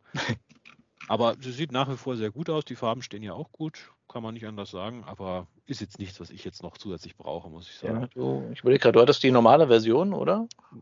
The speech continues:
Speaker 2: Nee, die Powerlinks-Version.
Speaker 1: Ah, die
Speaker 2: Also ich hatte die
Speaker 1: Powerlinks,
Speaker 2: norm-,
Speaker 1: ah, ja.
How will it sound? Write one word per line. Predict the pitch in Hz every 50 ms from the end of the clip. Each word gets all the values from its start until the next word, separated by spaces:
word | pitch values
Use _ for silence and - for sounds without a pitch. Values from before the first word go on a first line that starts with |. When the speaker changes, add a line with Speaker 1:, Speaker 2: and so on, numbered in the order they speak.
| _ _ -
Speaker 2:
Nee, | 135 131 135 147
die | 135 139 127 123 123 120
Powerlinks-Version. | 117 120 120 123 120 113 107 107 101 - - - 101 101 104 107 107 104 107 104
Speaker 1:
Ah, | 123 123
die | 120 113
Speaker 2:
Also | 123 123
ich | 120 110
hatte | - 143
die | 143 143
Speaker 1:
Powerlinks, |
Speaker 2:
norm-, | 131 131 123 -
Speaker 1:
ah, | 143 139 135
ja. | -